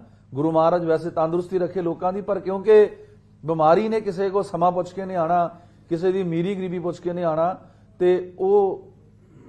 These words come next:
ਇਲਾਜ ਦੀ ਵਿਵਸਥਾ ਜਿਹੜੀ ਹੈ ਪੰਜਾਬ ਸਰਕਾਰ ਨੇ ਕੀਤੀ ਆ, ਸਮੁੱਚੇ ਪੰਜਾਬੀਆਂ ਨੂੰ ਇਹਦੀ ਵਧਾਈ ਵੀ ਆ। ਮੇਰੇ ਪਿਆਰਾ ਹਲਕਾ ਮੇਰਾ, ਅ,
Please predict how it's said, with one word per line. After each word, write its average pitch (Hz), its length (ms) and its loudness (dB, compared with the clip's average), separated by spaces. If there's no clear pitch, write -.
ਇਲਾਜ 151 340 6
ਦੀ 226 80 -4
ਵਿਵਸਥਾ 175 320 -2
ਜਿਹੜੀ 156 140 -4
ਹੈ 160 60 -2
ਪੰਜਾਬ 143 260 -4
ਸਰਕਾਰ 139 320 -6
ਨੇ 139 100 -8
ਕੀਤੀ 135 340 -8
ਆ, 160 160 -4
ਸਮੁੱਚੇ 165 280 -8
ਪੰਜਾਬੀਆਂ 156 480 -4
ਨੂੰ 147 240 -10
ਇਹਦੀ 151 180 -2
ਵਧਾਈ 143 300 -2
ਵੀ 185 200 -2
ਆ। 185 180 2
ਮੇਰੇ 196 380 8
ਪਿਆਰਾ 196 440 4
ਹਲਕਾ 175 400 0
ਮੇਰਾ, 156 500 0
ਅ, 143 580 -2